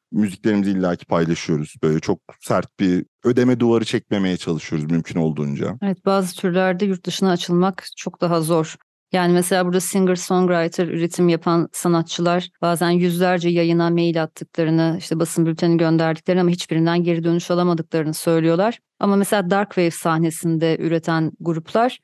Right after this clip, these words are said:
Speaker 2: kendilerini direkt bulduklarını anlatıyorlar. Yani yayınlar, radyocular, organizatörler, promoterlar bizi buluyorlar, konserlere davet ediyorlar gibi hikayeler dinliyorum. Gerçekten sahneler arasında ciddi bir fark var. O yüzden sahnecilik sanırım kötü bir şey değil.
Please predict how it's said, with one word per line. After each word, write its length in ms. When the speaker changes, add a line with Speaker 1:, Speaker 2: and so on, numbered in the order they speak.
Speaker 2:
kendilerini 720
direkt 260
bulduklarını 880
anlatıyorlar. 840
Yani 260
yayınlar, 520
radyocular, 880
organizatörler, 920
promoterlar 800
bizi 180
buluyorlar, 380
konserlere 640
davet 320
ediyorlar 380
gibi 260
hikayeler 560
dinliyorum. 440
Gerçekten 440
sahneler 500
arasında 600
ciddi 380
bir 220
fark 400
var. 260
O 80
yüzden 200
sahnecilik 600
sanırım 340
kötü 240
bir 60
şey 280
değil. 260